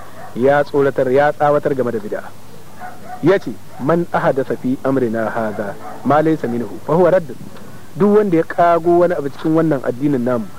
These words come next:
wanda babu shi cikin addinin, ya kawo shi da sunan addini, wai in an yi a samu lada, wai Allah ya karba, to an maida mai abin shi babu lada.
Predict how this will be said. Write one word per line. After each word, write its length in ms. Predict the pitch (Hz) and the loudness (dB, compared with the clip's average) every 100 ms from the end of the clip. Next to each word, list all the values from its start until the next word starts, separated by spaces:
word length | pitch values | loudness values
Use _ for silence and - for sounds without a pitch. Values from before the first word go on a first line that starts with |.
| - - | -14 0
wanda 320 | 143 175 160 | 2 2 2
babu 340 | 139 175 165 147 | 4 2 2 -2
shi 220 | - 151 | -4 -6
cikin 300 | - 165 160 | -2 0 0
addinin, 520 | 139 113 131 139 123 - - - | -2 -2 0 2 0 -6 -14 2
ya 140 | 165 | 2
kawo 400 | 175 180 180 185 170 | 4 4 4 4 2
shi 80 | |
da 80 | 139 | -2
sunan 400 | - 165 165 165 - | -4 0 2 2 0
addini, 500 | 120 101 131 127 107 - - | -4 -4 -2 -2 -2 -8 0
wai 240 | 151 190 196 | 4 4 2
in 160 | 190 190 | -2 2
an 140 | 190 | 2
yi 60 | 190 - | 2 2
a 140 | 151 | 2
samu 280 | - 123 127 | 0 -2 0
lada, 320 | 131 123 127 - - 143 | 0 2 -2 -2 -6 2
wai 180 | 185 196 | 2 4
Allah 300 | 196 185 156 | 4 4 4
ya 160 | 156 139 | 4 2
karba, 400 | 117 113 120 - - - - | -4 -4 -4 -4 -10 -14 -4
to 100 | 127 | -2
an 140 | 156 160 | 2 4
maida 300 | 160 147 127 | 4 4 0
mai 100 | 139 | -2
abin 240 | 113 127 | -2 -4
shi 100 | 120 | -4
babu 220 | 101 98 | -6 -6
lada. 300 | - - - | -8 -10 -12